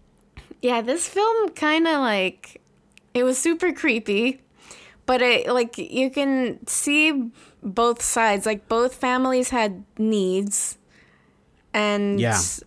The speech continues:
Speaker 2: both families
Speaker 1: um,
Speaker 2: had needs.
Speaker 1: so the, the rich family needed help from lesser rich people to, like, help them. Like, they needed a tutor, they needed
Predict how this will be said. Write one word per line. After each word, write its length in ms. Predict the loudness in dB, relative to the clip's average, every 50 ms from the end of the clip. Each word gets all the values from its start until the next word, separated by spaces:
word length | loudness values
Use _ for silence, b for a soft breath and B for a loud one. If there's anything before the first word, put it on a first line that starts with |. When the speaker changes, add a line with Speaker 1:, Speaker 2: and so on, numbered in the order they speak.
| -8 _
Speaker 2:
both 200 | -2 0 0 2
families 260 | 0 0 0 -2 -2
Speaker 1:
um, 40 | -4
Speaker 2:
had 80 | -4
needs. 320 | -2 -2 -2 -4 -4 -6 -6
Speaker 1:
so 400 | -6 -6 -2 0 0 0 0 0
the, 540 | 0 0 2 2 2 2 0 0 -2 -4 -6 -12 -16 _ -4
the 100 | -4 0
rich 300 | 2 0 0 0 -2 -4
family 760 | -2 0 0 0 0 0 0 0 0 2 2 2 0 0 -2
needed 540 | -2 -2 -2 0 0 2 2 2 2 2 0
help 460 | -2 -2 0 0 -2 -4 -6 _ -20 -20 -20 -20 _ _ _ _
from 720 | _ -18 -8 -4 -2 0 0 0 -2 -2 -4 -6 -8 -10 -12 _ _ b b b b b b b b b b -8
lesser 640 | -6 -2 0 0 0 -2 -2 -2 -2 0 0 -2 -2
rich 380 | -4 -4 -4 -4 -6 -12 -8
people 680 | -2 0 0 0 0 -2 -2 0 0 2 0 0 -2 -6 -10 _ _ _ _
to, 240 | -6 -2 -2 0 0
like, 240 | 2 0 0 -2 -2
help 320 | -2 0 0 -2 -4 -6 -4
them. 280 | -2 -2 0 -2 0
Like, 180 | -2 -2 -2 -2
they 120 | -2 -2
needed 320 | 0 0 0 0 0 0 0
a 80 | -2
tutor, 540 | -4 -4 -4 -2 -2 0 2 2 4 4 2
they 160 | 2 0 0
needed 680 | -2 -2 0 0 0 0 0 0 0 0 -2 -4 -6